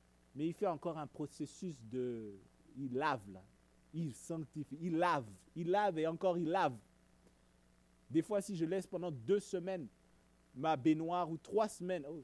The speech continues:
Seigneur, il faudrait pas que je fasse ça. Trois semaines ma baignoire, c'est pas bon. Là, il faut que je fasse, j'utilise des muscles que je ne savais pas que j'avais là, pour bien nettoyer.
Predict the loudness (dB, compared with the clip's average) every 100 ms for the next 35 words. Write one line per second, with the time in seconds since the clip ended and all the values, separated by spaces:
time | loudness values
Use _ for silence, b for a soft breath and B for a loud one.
0 | -10 -8 -8 -12 -10 -6 -4 -6 -8 -4
1 | -4 -4 -12 b b 0 2 4 4 6
2 | 4 4 0 0 -4 -2 0 0 -2 -6
3 | _ _ _ _ _ _ _ _ _ -20
4 | _ 4 4 4 -6 -4 -6 -4 -6 -6
5 | -8 -8 -8 -10 -8 -4 -4 2 2 4
6 | 2 0 0 -4 -4 0 0 0 2 2
7 | 2 -2 0 0 0 -4 -10 -20 B B
8 | B B 2 6 6 10 12 12 8 10
9 | 12 12 10